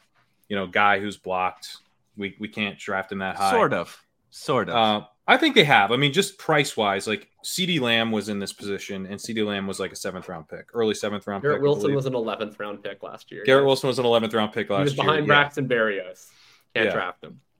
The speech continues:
Speaker 2: He does go
Speaker 1: Um,
Speaker 2: where Chase, he does go about, you know, where Chase was going. So, and I, I think he's,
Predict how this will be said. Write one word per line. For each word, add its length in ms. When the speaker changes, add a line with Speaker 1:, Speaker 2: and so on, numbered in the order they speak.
Speaker 2:
He 140
does 200
go 180
Speaker 1:
Um, 80
Speaker 2:
where 440
Chase, 720
he 120
does 220
go 300
about, 420
you 120
know, 140
where 160
Chase 540
was 180
going. 400
So, 580
and 220
I, 140
I 220
think 200
he's, 240